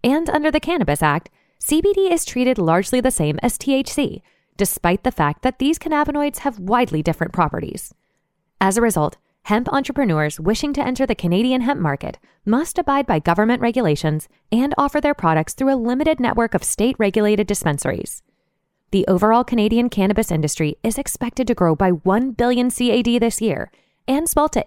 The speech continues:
eight billion C A D by twenty twenty-five. So extensive opportunities exist for entrepreneurs who seek to inject high-quality hemp products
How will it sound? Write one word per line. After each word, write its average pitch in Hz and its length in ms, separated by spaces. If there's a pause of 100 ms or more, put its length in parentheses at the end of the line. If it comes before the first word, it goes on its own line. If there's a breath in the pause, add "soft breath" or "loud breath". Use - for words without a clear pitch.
(100)
eight 254 240
billion 302 260
C 277 220
A 277 80
D 233 180
by 240 200
twenty 277 360
twenty-five. 294 640 (420)
So - 200
extensive 302 580
opportunities 285 680
exist - 480
for 302 160
entrepreneurs 285 680
who 214 80
seek 180 280
to 233 100
inject 170 380
high-quality 269 680
hemp 247 220
products 147 440